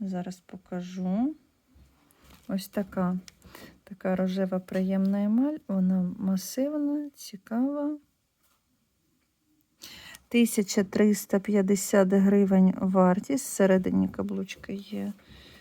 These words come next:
е, клеймо дев'ять два п'ять. Ага, маленький тільки розмір. Ось такий.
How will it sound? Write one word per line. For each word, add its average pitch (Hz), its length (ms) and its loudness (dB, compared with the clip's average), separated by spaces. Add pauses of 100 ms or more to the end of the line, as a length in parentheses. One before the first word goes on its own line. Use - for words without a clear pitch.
(340)
е, 190 180 -4
клеймо 196 520 -2
дев'ять 202 460 -4
два 226 220 -6
п'ять. 285 540 -8 (1600)
Ага, 160 480 -12 (480)
маленький 196 680 -6
тільки 196 300 -12
розмір. 226 440 -4 (1300)
Ось - 80 -20
такий. 185 500 -14